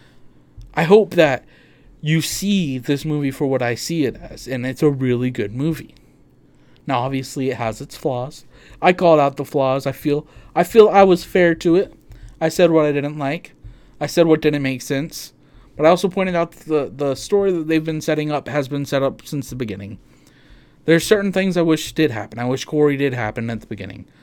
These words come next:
From twenty eighteen, I wish we got introduced to Corey. Uh, I wish that Lindsay's character, this wasn't talked about, I wish Lindsay's character was a little more in depth. I mean,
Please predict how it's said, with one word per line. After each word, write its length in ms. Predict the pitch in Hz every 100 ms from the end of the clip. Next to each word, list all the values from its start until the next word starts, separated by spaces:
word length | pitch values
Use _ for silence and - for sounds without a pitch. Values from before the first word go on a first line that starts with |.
| _ _ 120
From 220 | 147 135
twenty 320 | 143 139 135
eighteen, 320 | 127 - 123
I 40 | 110
wish 220 | 101 -
we 100 | 113
got 200 | 110 -
introduced 440 | 104 - 117 -
to 60 | -
Corey. 400 | - 104 - - _ _ - - -
Uh, 300 | 127 120 113 - - -
I 80 | 156
wish 300 | 175 196 -
that 220 | 185 143
Lindsay's 420 | 147 180 185 175
character, 340 | - 120 - 120
this 220 | 123 -
wasn't 260 | 139 120 104
talked 140 | 110
about, 120 | 120
I 40 | 135
wish 220 | 151 151
Lindsay's 420 | 151 165 156 135
character 340 | 143 131 127
was 220 | 123 123 120
a 40 |
little 220 | 127 131
more 200 | 135 127
in 100 | 127
depth. 460 | 135 151 - - - - - - - - -
I 120 | 127
mean, 260 | 135 120